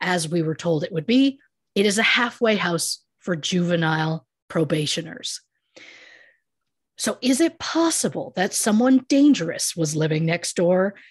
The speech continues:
and they noticed Kristen on her way home? She had a routine.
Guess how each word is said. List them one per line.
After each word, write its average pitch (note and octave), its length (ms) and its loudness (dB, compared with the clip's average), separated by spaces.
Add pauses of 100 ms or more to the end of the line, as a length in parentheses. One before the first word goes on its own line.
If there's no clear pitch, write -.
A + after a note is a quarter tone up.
(100)
and F3 160 -2
they E3 80 0
noticed F#3 480 2
Kristen G#3 400 -2
on F#3+ 140 0
her F3+ 180 -4
way F3 200 0
home? D#3 360 -8 (800)
She - 300 -2
had E3+ 180 -2
a F3+ 60 0
routine. C#4+ 640 0